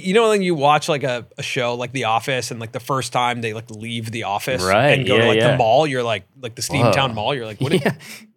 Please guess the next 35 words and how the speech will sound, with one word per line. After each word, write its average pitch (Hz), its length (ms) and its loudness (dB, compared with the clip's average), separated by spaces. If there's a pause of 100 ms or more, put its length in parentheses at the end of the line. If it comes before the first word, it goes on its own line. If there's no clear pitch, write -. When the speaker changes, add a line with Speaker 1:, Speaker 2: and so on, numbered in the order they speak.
(240)
Speaker 1:
what 156 120 0
are - 40 4
you 180 40 4
guys 175 140 4
doing 135 400 2
outside 165 380 6
of - 80 4
the 202 40 6
Speaker 2:
<laughs> - 20 6
Yeah, - 180 6
Speaker 1:
set?" 175 260 4
Speaker 2:
you - 60 4
can't 147 240 -2
Speaker 1:
That's 190 140 2
Speaker 2:
do 247 80 4
Speaker 1:
how 240 40 8
Speaker 2:
that. 180 60 4
Speaker 1:
I - 20 0
felt 156 260 0
with 143 160 -2
Cody 156 220 2
and 147 80 0
Noel 135 260 0
when 117 120 -6
they 117 60 -8
went 120 220 -8
to 135 80 -10
the, 110 220 -8
what 190 140 -10
was 104 100 0
Speaker 2:
Right. 110 120 6
Speaker 1:
his 127 160 0
name? 107 60 -8
G 156 180 2
T. 143 260 -4